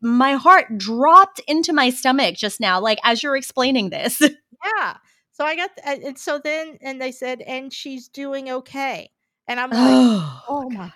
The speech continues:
Speaker 2: God." You know?
Speaker 1: <laughs>
Speaker 2: So, um, but my, the reason I bring that up is because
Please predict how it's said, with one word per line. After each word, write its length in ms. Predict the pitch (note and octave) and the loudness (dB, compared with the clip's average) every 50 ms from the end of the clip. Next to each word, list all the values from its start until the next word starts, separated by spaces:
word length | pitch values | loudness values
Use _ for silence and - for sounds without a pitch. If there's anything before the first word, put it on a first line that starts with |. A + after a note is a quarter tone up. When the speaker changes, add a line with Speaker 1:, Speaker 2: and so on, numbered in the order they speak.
| _ F3 | _ -18
Speaker 2:
God." 200 | G3+ G3+ F#3 G#3 _ _ _ _ _ _ _ _ _ - | -18 -16 -18 -20 _ _ _ _ _ _ _ _ _ -12
You 80 | C4+ | -8
know? 160 | B3+ A#3+ A3 | -8 -6 0
Speaker 1:
<laughs> 480 | G#3+ F#4 A4+ A4+ G#4+ G#4 F#4 D#4+ - D#4+ - D5+ D5 - - | 4 8 8 10 10 8 6 2 -2 -8 -2 -2 -2 0 2
Speaker 2:
So, 360 | C#5+ G#4 D4+ D4 C#4+ C4 - _ _ _ _ _ _ _ - - - _ _ - - _ _ _ _ _ _ _ _ _ _ _ _ | 0 0 0 0 -4 -6 -10 _ _ _ _ _ _ _ -20 -20 -20 _ _ -20 -20 _ _ _ _ _ _ _ _ _ _ _ _
um, 540 | - A#3+ B3+ B3 A#3 A3+ A3 G#3+ G#3 G3+ G3+ _ _ _ _ _ _ _ _ _ _ - | -6 -4 -4 -2 -4 -4 -6 -8 -12 -14 -16 _ _ _ _ _ _ _ _ _ _ -6
but 200 | A3 F4 D#4+ - | -6 -6 -4 -4
my, 200 | E4+ E4 D#4+ - | -8 -8 -8 -10
the 160 | B3+ - D#4+ | -12 -12 -8
reason 240 | D4+ F#4+ G4 F#4+ F#4+ | -6 -6 -6 -6 -6
I 80 | D#4+ C4 | -8 -6
bring 180 | C4 C4 B3+ | -8 -10 -8
that 120 | A#3+ A3+ A3 | -8 -6 -4
up 240 | B3+ C4+ C4 - | -4 -6 -6 -8
is 140 | A3+ G#3+ G#3+ | -12 -14 -12
because 600 | - A3+ G#3+ - B3 A3+ G#3+ G#3+ G#3 G#3 - _ | -14 -16 -14 -10 -8 -8 -6 -8 -10 -12 -16 _